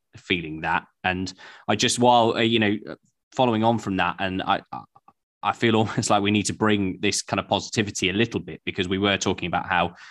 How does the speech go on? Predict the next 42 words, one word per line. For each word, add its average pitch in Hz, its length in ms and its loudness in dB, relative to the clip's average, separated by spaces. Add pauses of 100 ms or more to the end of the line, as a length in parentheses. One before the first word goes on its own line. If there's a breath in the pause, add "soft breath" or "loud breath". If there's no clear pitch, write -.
(160 loud breath)
you 98 80 0
know, 85 60 0
hockey - 300 -4
culture - 360 -2
generally 87 500 0
is, 85 160 -6
is 85 180 -2
so 85 180 0
bad 85 320 2
and 87 100 -2
how 87 400 -2
players 87 440 0
and 85 80 -8
all 87 100 -6
this 87 140 -6
kind 90 140 -4
of 85 40 -6
stuff, 85 360 -2
uh, 85 40 -16 (680 loud breath)
y-, - 220 -6 (100)
you 92 160 2
know, 90 120 2
haven't 87 300 0
spoken 87 400 0
up. 85 200 2
I 85 80 2
was 92 120 2
just - 180 0
reading, 87 580 2
um, 80 400 -4
that - 180 -4
Brandon 95 360 2
Carlo 90 680 4
of 85 220 -6
the, 82 260 -2
um, 82 140 -2
Boston 87 360 -2
Bruins, 82 480 2 (840)
uh, 90 360 2
just - 260 2
said 92 260 2
that 98 200 0